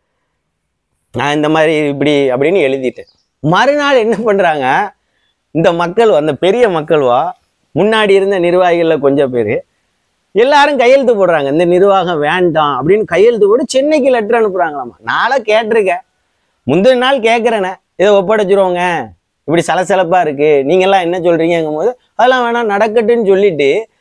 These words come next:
மறுநாள் எங்களுக்கு எதிராக கையெழுத்து வாங்க, கையெழுத்து வாங்கி சென்னைக்கு அனுப்புனாங்களாம். அவங்க உடனே ஒரு ஆளை தேர்ந்தெடுத்து இங்க அனுப்பிட்டாங்க. அவரு நிர்வாகத்தை எங்கள்கிட்ட கேட்கிறாரு. அப்ப அவர்கிட்ட சரியான வாக்குவாதம் நடக்குது. "என்னங்க, ஊரை கூட்டி வச்சு நிர்வாகம் தேர்ந்தெடுத்துட்டு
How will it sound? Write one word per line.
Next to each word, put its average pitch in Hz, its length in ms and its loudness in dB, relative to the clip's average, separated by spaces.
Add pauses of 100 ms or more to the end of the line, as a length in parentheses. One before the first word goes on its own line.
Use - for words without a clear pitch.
(200)
மறுநாள் 285 460 2
எங்களுக்கு 262 420 2
எதிராக 240 220 -2
கையெழுத்து 208 400 0
வாங்க, 123 260 -4 (260)
கையெழுத்து 233 400 0
வாங்கி 226 320 0
சென்னைக்கு 220 420 2
அனுப்புனாங்களாம். 214 640 0
அவங்க 214 280 2
உடனே 208 340 0 (340)
ஒரு 190 160 0
ஆளை 208 380 0
தேர்ந்தெடுத்து 202 580 0
இங்க 190 200 0
அனுப்பிட்டாங்க. 202 420 0
அவரு 262 360 2
நிர்வாகத்தை 240 600 2
எங்கள்கிட்ட 202 340 -2
கேட்கிறாரு. 143 280 -8 (380)
அப்ப 185 220 0
அவர்கிட்ட 247 360 4
சரியான 262 580 0
வாக்குவாதம் 233 600 0
நடக்குது. 143 420 -4
"என்னங்க, 220 520 0 (200)
ஊரை 226 280 2
கூட்டி 214 220 2
வச்சு 220 200 0
நிர்வாகம் 214 420 2
தேர்ந்தெடுத்துட்டு 208 600 0